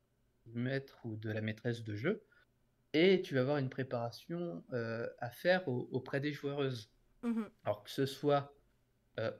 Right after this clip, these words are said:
Speaker 1: en passant le livre ou en invitant les joueuses à acheter le livre de base aussi, parce que mine de rien, c'est, c'est sympa aussi quand ça se passe comme ça.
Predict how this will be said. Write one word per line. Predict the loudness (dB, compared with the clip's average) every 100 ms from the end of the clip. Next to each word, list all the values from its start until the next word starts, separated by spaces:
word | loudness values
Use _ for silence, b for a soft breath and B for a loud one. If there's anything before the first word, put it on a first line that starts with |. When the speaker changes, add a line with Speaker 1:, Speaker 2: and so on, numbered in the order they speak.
| -2
Speaker 1:
en | 0
passant | 4 4 4 0
le | 2 2
livre | 2 -2 -4 -10 -20 _
ou | 0 0 0 2
en | 4
invitant | 4 0 0 0 2
les | 0
joueuses | 2 2 2 2 0
à | 4 6
acheter | 6 2 0 0
le | 0
livre | 0 0
de | 2
base | 4 4 2
aussi, | -2 -4 -12
parce | -16 -14
que | -2 2 2
mine | 2 2
de | 2
rien, | 2 0 -4
c'est, | -6 -8 -8 -10
c'est | -8 -4
sympa | -2 -2 0
aussi | 0 -2 -8
quand | -6
ça | -6 -6
se | -4
passe | -6
comme | -4 -6
ça. | -2 -4 -4